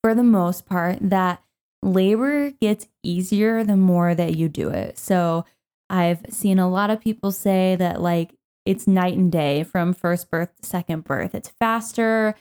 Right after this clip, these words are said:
You're less likely to tear. You just know what to expect. And same thing with parenting. Like,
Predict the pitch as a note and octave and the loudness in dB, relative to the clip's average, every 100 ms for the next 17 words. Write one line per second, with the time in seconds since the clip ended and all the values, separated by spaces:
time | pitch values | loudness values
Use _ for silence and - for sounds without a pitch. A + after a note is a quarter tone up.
0 | _ _ - F#3+ F#3 F3+ F3+ F3+ F3+ F3 | _ _ 0 2 2 0 -2 -4 -2 -2
1 | E3+ F3 - A3+ A3 A3+ A3+ A#3 A3+ _ | -2 -4 -2 0 2 2 0 -2 -6 _
2 | _ _ G3 G3 A#3+ A#3 A3 G3+ G3+ G3 | _ _ 0 2 2 4 4 4 2 0
3 | - F#3 - - A#2+ - G#3 G#3 A3 A3+ | -2 -4 -4 -4 -4 0 0 2 2 2
4 | A3+ A3+ G#3+ - F#3+ F3+ F3 - - E3 | 2 0 0 -2 -2 0 -2 -4 -4 -2
5 | D3+ - | -4 -6